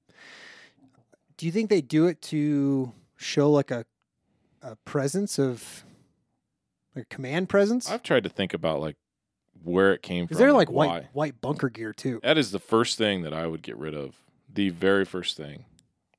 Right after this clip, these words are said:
Speaker 2: if I could change things in a department, is everybody wears the same uniform. I'm telling you, it's,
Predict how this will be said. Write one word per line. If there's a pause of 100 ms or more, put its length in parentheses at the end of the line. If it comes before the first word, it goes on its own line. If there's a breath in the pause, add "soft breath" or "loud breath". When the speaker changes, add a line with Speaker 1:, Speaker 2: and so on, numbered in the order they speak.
(520)
Speaker 2:
if (640)
I
could
change
things
in
a
department, (1300)
is (160)
everybody
wears
the
same
uniform. (1300)
I'm
telling
you,
it's,